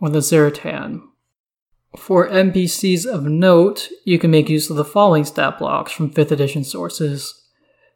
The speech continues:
From the Monster Manual, you have the Acolyte, the Priest, and the Veteran. From Volo's Guide to Monsters, there's the Swashbuckler and War Priest. From Guildmaster's Guide, though you'll have to reflavor them to fit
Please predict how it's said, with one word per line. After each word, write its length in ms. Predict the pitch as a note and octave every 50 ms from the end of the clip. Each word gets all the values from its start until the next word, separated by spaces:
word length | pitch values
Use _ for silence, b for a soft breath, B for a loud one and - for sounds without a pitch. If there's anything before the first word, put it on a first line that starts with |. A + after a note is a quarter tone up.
| _ _ _
From 120 | _ D#3+ D3+
the 60 | D3
Monster 380 | C#3+ D3 D3+ D#3 D3+ - F#3+ E3+
Manual, 420 | D#3+ D#3+ E3 E3+ F3+ F#3+ G3 F#3
you 140 | D#3 D3+ C#3+
have 320 | B2+ D3+ D3 D3 C#3+ C3+
the 120 | C#3 F3+ -
Acolyte, 680 | F3 D#3 D3+ - - E3 D#3 D#3 D#3+ E3 F3+ - - - _
the 80 | A#3 F3+
Priest, 500 | E3+ - - D#3+ D#3 D#3+ E3+ - - -
and 140 | A3 F3+ F#3
the 60 | F3+
Veteran. 640 | E3+ E3 D#3 D3 D3 D3 D3+ F3 G#3+ A3+ A#3 - - _ _ _ _ _ _ _ _ _ _ _ -
From 300 | D#3 D3 D3 D3 C#3 C3
Volo's 360 | D3 D#3 D#3 D#3 D#3 D3+ D3+
Guide 280 | D3+ - D3+ D3 C#3+ -
to 60 | D3+
Monsters, 640 | D3+ D3 C#3+ D3 D3 D3 - - E3+ E3+ F3 E3+
there's 200 | - D#3+ D3 C#3
the 60 | D3+ D3
Swashbuckler 800 | - - - D#3 D3 D3 D3 - - - D3+ D3+ - D#3+ D3+ C#3+
and 160 | C#3 C#3 C#3+
War 180 | D3+ E3+ F3 D#3+
Priest. 560 | E3 - - D3+ C#3 C3+ - - - _ - _ _ _ _ _ _ _ _ _ _ _
From 180 | _ F3+ F3 E3
Guildmaster's 760 | D3 F3 F#3 G3 F#3+ E3+ E3 D#3+ D#3 D#3 - - E3 D#3 D#3
Guide, 520 | - - D#3 D3+ D3+ D#3 E3 F3 F3+ A#3 - B3+
though 160 | D#3+ D#3 D3+
you'll 200 | D3 D3 D3 C#3+
have 200 | D3 D3+ D3+ _
to 480 | - D3+ D3 D3 D3 C#3+ C#3 C#3 - _ _ _ _ _ _ -
reflavor 460 | E3 D3 - - E3+ D#3+ D#3 D#3 D3+
them 160 | D3 D3 D3
to 120 | C#3 D#3 C#3+
fit 460 | C#3+ - F3 D#3 C3+ - - _